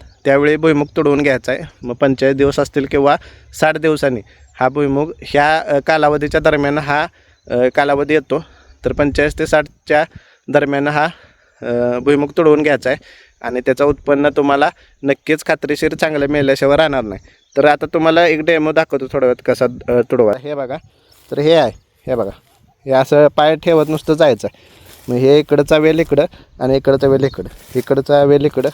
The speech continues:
अशा पद्धतीने हे तुडवत जायचं आहे. हे बघा, आणि काय होतं, आपलं वजन पण जास्त असल्यामुळे, अ,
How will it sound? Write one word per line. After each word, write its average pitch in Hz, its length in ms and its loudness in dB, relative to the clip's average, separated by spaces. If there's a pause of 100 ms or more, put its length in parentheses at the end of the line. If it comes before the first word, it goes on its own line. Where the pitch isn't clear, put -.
(280)
अशा 131 260 -2
पद्धतीने 143 500 0 (1120)
हे 135 40 -4
तुडवत 131 320 4
जायचं 123 360 -2
आहे. - 160 -20 (1600)
हे 117 60 -10
बघा, - 160 -10 (1800)
आणि 120 140 -6
काय 131 140 4
होतं, 151 180 0
आपलं 147 260 0
वजन 151 320 2
पण 160 200 0
जास्त 151 240 0
असल्यामुळे, 143 480 0 (540)
अ, 117 360 -4